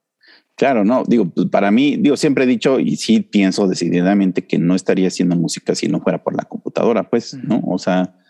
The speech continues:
Speaker 1: eh, para mí siempre ha sido mi instrumento, ¿no? O sea, toda esta cuestión como de los instrumentos virtuales y eso,
Speaker 2: Ujú.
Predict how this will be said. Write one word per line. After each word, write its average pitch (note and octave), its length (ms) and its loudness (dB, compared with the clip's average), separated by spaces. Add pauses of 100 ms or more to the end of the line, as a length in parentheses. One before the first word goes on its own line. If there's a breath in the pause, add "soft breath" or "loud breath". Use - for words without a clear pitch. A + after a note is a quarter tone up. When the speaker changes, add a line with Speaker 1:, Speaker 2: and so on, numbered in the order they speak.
(340 soft breath)
Speaker 1:
eh, F2+ 360 2 (560)
para F#2+ 160 2
mí G#2+ 140 4
siempre A#2 360 2
ha - 20 0
sido G#2+ 320 2
mi F2+ 200 4
instrumento, F2 680 -2 (680)
¿no? F#2 260 0
O - 140 -2
sea, F#2 120 -2
toda G2 160 2
esta - 180 -2
cuestión F2+ 340 -2
como F2+ 260 0
de D#2 80 0
los - 220 -4
instrumentos F2 560 -2
virtuales E2+ 720 -2
y F2 80 0
eso, F#2+ 400 -2
Speaker 2:
Ujú. A#2+ 320 -4